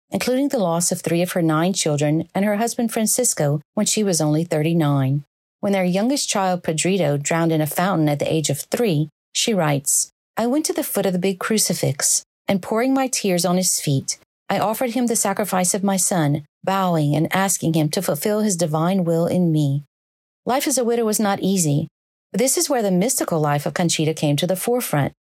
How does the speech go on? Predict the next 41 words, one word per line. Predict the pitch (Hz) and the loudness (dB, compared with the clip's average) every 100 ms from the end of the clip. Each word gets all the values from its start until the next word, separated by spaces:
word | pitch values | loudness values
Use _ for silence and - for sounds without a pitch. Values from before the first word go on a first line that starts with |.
| _ _ | _ _
The | 220 | -2
Lord | 220 302 381 | 0 2 2
initiated | 269 233 - 185 165 170 | 0 0 0 0 0 0
her | 160 | 0
into | - 180 208 | 0 0 0
a | |
variety | 185 190 185 233 254 | 0 0 0 0 -2
of | 196 | 0
graces | 170 175 - 190 | 0 0 0 0
and | 165 | 2
mystical | 156 165 190 - | 2 0 -2 0
experiences. | 165 151 - 151 151 147 - 139 143 - _ _ _ - | 0 -2 -2 0 2 0 0 0 -2 -4 _ _ _ -4
Jesus | 240 359 370 | -2 0 0
told | 269 220 | 0 -2
Conchita | 226 185 - 196 | 0 -2 0 0
to | 165 151 | 0 0
write. | 151 165 147 - _ _ _ _ _ | 0 0 -2 -8 _ _ _ _ _
Amazingly, | 190 190 233 247 185 156 147 | 0 2 2 0 2 0 0
she | - 208 | -2 0
wrote | 196 196 | 0 0
over | - 180 | 0 0
sixty | 180 - 220 - 247 | 0 0 -2 -2 -2
thousand | 226 175 175 175 | 0 0 0 0
pages | 170 180 175 165 | 0 0 0 0
of | 151 | -2
dialogue | 151 151 151 143 143 | -2 0 0 0 -2
with | 151 | 0
our | 147 | 0
Lord, | 147 156 151 143 - _ _ _ | 0 0 0 -2 -6 _ _ _
rivaling | 170 180 220 247 196 | -2 0 0 0 2
the | 170 | 2
amount | 165 165 160 | 2 2 0
of | 160 | 0
writings | 165 175 180 | 0 0 0
of | 180 | 0
Saint | - 185 | 0 0
Thomas | 214 202 208 | 0 0 0
Aquinas. | 190 - 220 202 139 - - - _ _ _ _ | -2 0 0 0 0 0 -2 -4 _ _ _ _
Makes | 196 220 - | -2 0 0
you | 277 | 0
wonder, | 190 170 147 139 | 2 2 0 -2